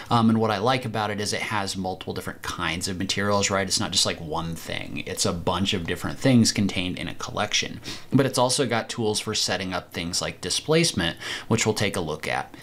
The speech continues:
in a minute. So anyway, Materialic is a tool for adding materials inside of your model.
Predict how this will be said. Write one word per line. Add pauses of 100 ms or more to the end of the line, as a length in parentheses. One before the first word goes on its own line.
(140)
in
a
minute. (200)
So (120)
anyway,
Materialic
is
a
tool
for
adding
materials
inside
of
your
model.